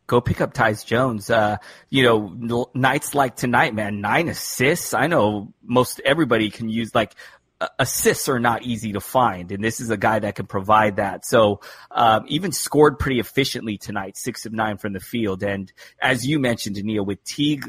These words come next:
likely being shut down, this guy feels like a no-brainer if you need point guard help. I know me personally,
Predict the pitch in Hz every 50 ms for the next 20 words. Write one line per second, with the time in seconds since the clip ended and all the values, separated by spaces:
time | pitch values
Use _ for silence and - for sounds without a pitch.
0 | - - - - 110 117 117 127 123 - 127 120 110 101 113 110 107 98 - -
1 | - 127 120 - 117 113 110 113 113 113 110 110 110 _ _ _ _ _ - 139
2 | 131 - 151 127 117 - - 123 113 113 - 107 - - 104 104 113 110 101 107
3 | 113 107 110 104 98 95 95 - - 110 107 107 101 - - - 117 104 - -
4 | 107 101 95 92 98 110 98 95 - - 127 127 127 120 113 123 123 117 - -
5 | 131 127 117 - - 123 117 113 113 113 110 107 104